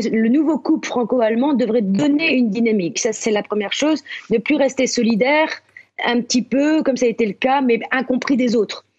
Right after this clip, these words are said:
Aujourd'hui, je pense que, justement, euh, on a vu, euh, que le couple franco-allemand pouvait peut-être, en termes de géopolitique, réfléchir, euh, autrement.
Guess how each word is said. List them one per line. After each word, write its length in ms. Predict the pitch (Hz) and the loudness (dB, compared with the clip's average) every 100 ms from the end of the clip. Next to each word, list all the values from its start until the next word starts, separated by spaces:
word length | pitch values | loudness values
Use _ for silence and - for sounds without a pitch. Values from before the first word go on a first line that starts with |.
| _ - | _ -6
Aujourd'hui, 540 | 196 208 214 214 294 | -2 0 0 2 2
je 100 | 233 | 2
pense 360 | 220 240 269 - | 0 0 -2 -2
que, 540 | 233 202 175 - 156 | -2 0 0 0 -2
justement, 760 | 165 240 - 233 220 254 294 277 _ - - 190 | -2 -2 -2 0 0 0 -2 -4 _ -20 -6 -2
euh, 160 | 190 - | -2 0
on 200 | 196 190 | -2 0
a 100 | 190 | 0
vu, 480 | 185 269 320 285 - - | 2 2 2 -2 -10 -6
euh, 240 | 185 185 | -2 -2
que 140 | 175 208 | -2 -2
le 160 | 185 | -2
couple 180 | - 185 | -4 -6
franco-allemand 640 | - 185 190 170 190 233 - - | -4 -4 -2 0 0 0 -2 -4
pouvait 300 | 220 214 240 | 0 0 0
peut-être, 500 | 190 - 233 - - | -2 0 0 -2 -8
en 80 | |
termes 240 | - 196 190 | -4 -2 0
de 120 | 180 | 0
géopolitique, 640 | 180 180 180 170 - 202 180 | -2 -2 -2 -2 -2 -4 -4
réfléchir, 720 | 175 - 180 - 220 233 175 | -4 -4 -4 -2 0 0 0
euh, 80 | - - | -4 -4
autrement. 480 | 185 - 208 185 | -6 -2 -2 -2